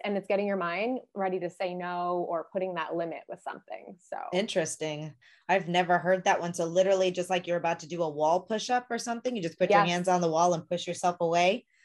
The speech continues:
Speaker 1: Yep. Or even just the
Speaker 2: <laughs>
Speaker 1: action of doing it in your desk or, you know,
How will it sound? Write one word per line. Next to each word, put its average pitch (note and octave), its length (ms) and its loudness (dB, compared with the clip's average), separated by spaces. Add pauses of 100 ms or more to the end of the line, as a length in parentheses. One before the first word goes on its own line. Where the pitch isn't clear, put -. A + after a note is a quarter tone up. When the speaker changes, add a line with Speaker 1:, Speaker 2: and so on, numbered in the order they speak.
(100)
Speaker 1:
Yep. G#3 340 2
Or A3+ 160 6
even B3+ 200 4
just D4 160 0
the - 100 2
Speaker 2:
<laughs> - 0 -
Speaker 1:
action A3+ 280 2
of G#3 80 0
doing G#3 280 2
it G#3 140 2
in G3+ 180 -2
your F3 120 2
desk F3 400 2 (260)
or, F3+ 360 4
you F#3+ 120 -2
know, D#3 180 -2